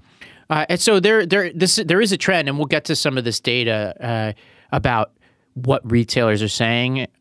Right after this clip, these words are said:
because the police data is really hard to parse.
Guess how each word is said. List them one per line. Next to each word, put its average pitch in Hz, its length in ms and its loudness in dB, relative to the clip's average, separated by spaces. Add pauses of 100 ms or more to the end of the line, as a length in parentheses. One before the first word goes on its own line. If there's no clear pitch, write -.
(100)
because 127 340 -2
the 143 100 0
police 220 400 2
data 165 280 2
is 123 200 0
really 131 420 2
hard 113 540 0 (100)
to - 160 -6
parse. 117 560 -2